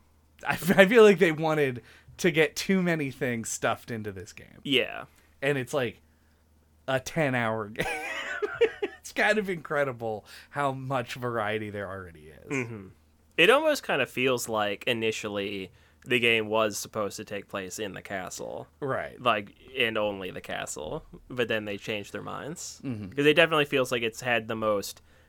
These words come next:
Speaker 2: time and resources put into, like, for any single location.
Speaker 1: Yeah.
Speaker 2: Put into it.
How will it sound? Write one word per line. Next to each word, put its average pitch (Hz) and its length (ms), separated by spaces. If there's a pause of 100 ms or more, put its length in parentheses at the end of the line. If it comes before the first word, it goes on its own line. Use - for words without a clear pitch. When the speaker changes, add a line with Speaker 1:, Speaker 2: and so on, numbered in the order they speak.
(240)
Speaker 2:
time 113 420
and 101 180
resources 101 720
put 107 200
into, 104 200
like, 127 140
for 170 120
any 160 200
single 135 460
location. 98 720 (160)
Speaker 1:
Yeah. 135 240 (420)
Speaker 2:
Put 123 200
into 98 360
it. - 200